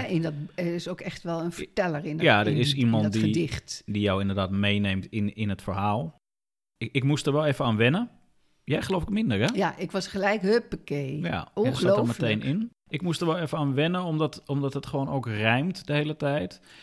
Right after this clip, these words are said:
Speaker 2: Dus soms moest ik wel even daardoor, daardoorheen komen en echt in het verhaal komen.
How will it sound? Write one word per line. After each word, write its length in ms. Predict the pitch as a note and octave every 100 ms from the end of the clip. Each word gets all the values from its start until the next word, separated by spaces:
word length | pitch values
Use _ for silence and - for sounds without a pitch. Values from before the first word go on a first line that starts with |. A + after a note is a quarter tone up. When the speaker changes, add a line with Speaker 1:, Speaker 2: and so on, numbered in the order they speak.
| - -
Speaker 2:
Dus 160 | - A#2+
soms 260 | C#3 C3 C3+
moest 180 | A#2+
ik 80 | B2
wel 160 | B2+ B2+
even 440 | B2+ A#2+ B2 A#2+ - _ _
daardoor, 440 | A2 G#2+ A2 -
daardoorheen 520 | G#2+ A2 G#2 G2 A#2+ C#3
komen 400 | C3+ C3+ D3 C3+
en 80 | G#2+
echt 240 | A2 - _
in 140 | - A2+
het 100 | G#2
verhaal 340 | F#2+ G2 C3
komen. 520 | C3+ C3+ C3 C#3+ A3